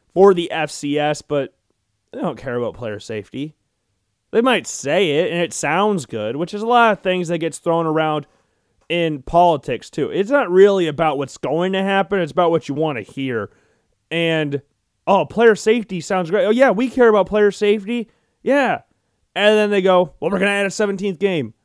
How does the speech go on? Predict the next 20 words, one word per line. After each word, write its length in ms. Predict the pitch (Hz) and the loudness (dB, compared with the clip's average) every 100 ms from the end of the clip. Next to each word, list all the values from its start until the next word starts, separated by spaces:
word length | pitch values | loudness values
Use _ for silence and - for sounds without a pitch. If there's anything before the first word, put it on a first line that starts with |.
| _ _ | _ _
Oh, 60 | 185 | 4
we're 100 | 208 | 4
gonna 160 | 208 | 4
push 400 | 190 233 220 - - _ _ | 2 0 0 -2 -18 _ _
the 60 | |
Missouri 300 | 185 202 202 | 0 2 2
Valley 240 | 190 190 185 | 4 6 4
Conference 360 | 190 185 170 | 2 -2 -2
football 220 | 190 180 175 | -4 0 0
season 300 | 180 165 170 | 0 -4 -2
to 40 | |
the 80 | 160 | -4
spring." 420 | - 185 156 98 - _ _ _ _ _ _ _ _ _ _ _ _ _ _ _ _ _ | -2 -2 -2 -6 -14 _ _ _ _ _ _ _ _ _ _ _ _ _ _ _ _ _
Well, 120 | - 170 | -6 -2
that 120 | 180 | -2
kinda 280 | 180 185 151 | -2 -2 -2
contradict-, 600 | 190 170 160 151 170 170 | -2 -2 -2 0 0 0
which 180 | 180 | -4
is 180 | 214 175 _ _ - | -6 -14 _ _ -4
everything 600 | 240 214 185 185 156 | 0 0 0 -2 -2